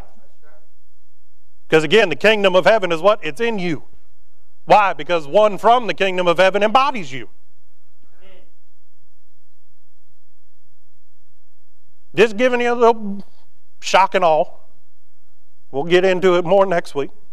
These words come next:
And the week after that, and who knows how long we'll be here. Till we get it done. But it says, "As in the days of Noah, so shall it also be in the days of the Son." They did eat, they drank, they married wives, they were given in marriage,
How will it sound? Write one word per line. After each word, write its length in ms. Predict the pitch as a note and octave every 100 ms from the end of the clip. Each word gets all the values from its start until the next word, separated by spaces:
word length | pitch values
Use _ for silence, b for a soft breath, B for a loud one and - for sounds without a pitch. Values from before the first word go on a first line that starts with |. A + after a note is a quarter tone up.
| - - - - - - - - - -
And 120 | - B2+
the 20 |
week 180 | E3 E3
after 240 | D#3+ -
that, 240 | C#3+ D3
and 240 | C#3 C3 B2+
who 120 | D3+
knows 180 | D3 C3
how 120 | C3
long 200 | B2 C3
we'll 80 | A#2+
be 180 | B2+ A#2
here. 200 | C3+ - - - - - - - - - - - - - - - - - - - - - -
Till 140 | F#3+
we 80 | F3
get 140 | F#3+
it 100 | D3
done. 320 | D#3+ G#3 D3+ - b b b - - - - - - - - - - - - - - - - -
But 80 | D#3+
it 60 | F#3
says, 140 | E3+
"As 300 | G3+ A#3+ F#3+
in 100 | G#3+
the 80 | F#3
days 300 | A#3+ G#3 F3+
of 60 |
Noah, 160 | F#3+ F3+
so 180 | - G#3
shall 300 | - G3 F3
it 80 | E3+
also 320 | F3+ F3 D3+
be 340 | D3+ D3+ D#3 - - - - - -
in 100 | C#3
the 60 | C#3
days 280 | C#3 D#3 C#3
of 60 |
the 60 | C3
Son." 320 | - C#3+ D#3+
They 160 | D3+ D3+
did 240 | D3+ D#3 E3+
eat, 280 | G#3+ A3 -
they 220 | D3+ C#3
drank, 480 | B2 D#3+ F#3 E3+ -
they 100 | B2
married 320 | D#3 D#3+ C#3+
wives, 320 | C#3+ C#3+ C3+
they 100 | C3
were 80 | B2
given 280 | C#3+ C#3+ C#3
in 100 | C3+
marriage, 420 | C3+ C3 B2